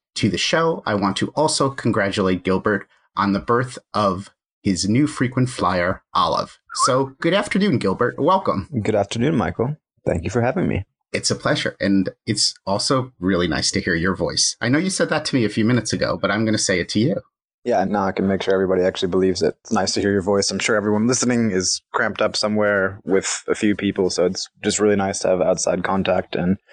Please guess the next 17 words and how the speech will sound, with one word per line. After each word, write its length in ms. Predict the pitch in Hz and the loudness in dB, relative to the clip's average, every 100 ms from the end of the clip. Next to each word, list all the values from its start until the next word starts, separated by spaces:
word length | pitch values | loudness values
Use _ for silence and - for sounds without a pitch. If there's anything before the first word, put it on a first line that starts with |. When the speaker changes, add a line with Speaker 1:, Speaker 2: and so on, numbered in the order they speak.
| - - - | -20 -20 -6
Speaker 2:
especially 340 | - - 107 | -2 0 0
to 100 | 90 | -2
talk 220 | 110 98 | -2 -2
about 300 | 87 95 - _ - | 0 0 0 _ -2
uplifting 540 | 131 131 143 147 131 | -2 0 -2 0 2
or 80 | 120 | 2
interesting 380 | 113 110 - 104 | 2 -2 0 0
things 180 | 104 101 | 2 0
in 80 | 95 | 0
travel, 440 | 98 90 90 87 | 0 2 0 0
not 160 | 101 92 | -4 -2
just 240 | 107 95 - | 0 0 0
the 80 | |
doom 320 | 92 98 98 104 | 2 2 2 2
and 180 | 92 | 0
the 40 | 95 | 2
gloom. 360 | 95 95 95 | 4 4 2